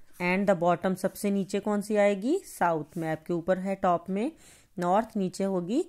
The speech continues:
साउथ। So the right is east and the left is west। Beside the four main direction, four main direction की beside में क्या होती हैं? सब डायरेक्शंस होती हैं। फोर सब डायरेक्शंस बनी होती हैं नॉर्थ ईस्ट के, अ,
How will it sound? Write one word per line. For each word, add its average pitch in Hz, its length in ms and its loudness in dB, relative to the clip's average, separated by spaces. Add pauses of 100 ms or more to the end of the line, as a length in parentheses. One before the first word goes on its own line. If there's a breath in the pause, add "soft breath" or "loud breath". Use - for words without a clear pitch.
(360 soft breath)
साउथ। 170 560 4 (800 loud breath)
So - 80 -4
the 220 320 4
right 196 360 6
is 240 300 2
east 202 420 -2 (300)
and 185 260 2
the 185 40 4
left 185 380 2
is 269 180 2 (240)
west। 170 480 0 (540 soft breath)
Beside 190 420 4
the 214 80 2
four 202 280 2
main 214 220 2
direction, 208 480 4
four 220 320 2
main 226 180 2
direction 202 440 4
की 214 120 -4
beside 180 400 0
में 202 240 -2 (800 loud breath)
क्या 220 140 6
होती 214 320 2
हैं? 226 100 0
सब 233 280 4
डायरेक्शंस 208 480 4
होती 180 280 -2
हैं। 160 80 -2
फोर 196 320 0
सब 190 220 -2
डायरेक्शंस 185 480 0
बनी 165 200 -4
होती 170 240 -4
हैं 165 60 -2
नॉर्थ 170 420 -2
ईस्ट 196 360 -6
के, 208 140 -2
अ, 202 60 -2